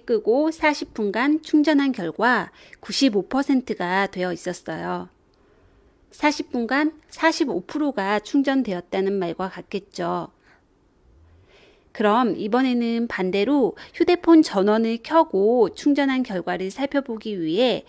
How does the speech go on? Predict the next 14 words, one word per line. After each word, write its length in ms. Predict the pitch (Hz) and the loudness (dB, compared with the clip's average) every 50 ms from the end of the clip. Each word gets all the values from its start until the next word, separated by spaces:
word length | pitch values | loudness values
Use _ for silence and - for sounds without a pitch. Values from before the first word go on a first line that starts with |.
| - - - - - - - | -20 -20 -20 -20 -20 -8 -2
일단 500 | 320 330 320 - - 226 254 254 220 - | -2 -2 -2 0 -2 0 0 0 -2 -2
똑같이 720 | - 294 - - 302 294 - - - - 262 247 247 254 254 | -4 -6 0 0 -2 -2 -2 -8 -8 -6 -4 -4 -4 -4 -4
휴대폰 500 | - 302 - 302 311 - - 285 285 277 | -6 -4 -4 -4 -6 -2 -2 2 2 2
충전 340 | 277 - 320 302 294 320 311 | 2 2 0 2 2 2 0
상태를 680 | 285 285 247 208 - 202 190 202 262 277 269 226 - - | 0 -2 -4 -6 -6 -6 -4 -2 -2 0 0 -2 -4 -4
오십 380 | - - 196 202 - 262 254 - | -2 -2 -4 -2 -2 -6 -8 -8
프로로 440 | - - 220 202 190 202 190 196 196 | -6 -4 -4 -2 -2 -2 -2 -2 0
맞추고 680 | 185 151 - - - - - - 214 262 294 302 - - - - - - | -2 -4 -6 -10 -16 -16 -6 -4 -2 -2 -2 -2 -6 -14 -20 -20 -20 -18
다시 420 | - - 185 180 - - 208 202 202 | -6 -6 -6 -6 -4 -4 -4 -4 -4
타이머를 840 | - 277 302 311 302 277 240 208 - 180 175 208 233 233 190 165 | -2 0 2 4 4 4 2 2 -2 0 0 0 2 2 0 -2
사십 420 | - - - 277 277 - 311 - - | -4 -6 -10 -10 -6 -6 -8 -6 -2
분으로 360 | 277 269 254 240 220 226 226 | -2 -2 -2 0 0 -2 0
맞춘 440 | 214 170 156 - - - 202 196 240 | 0 -2 -4 -6 -12 -16 -10 -4 0
후 240 | 277 285 240 185 | 0 0 0 0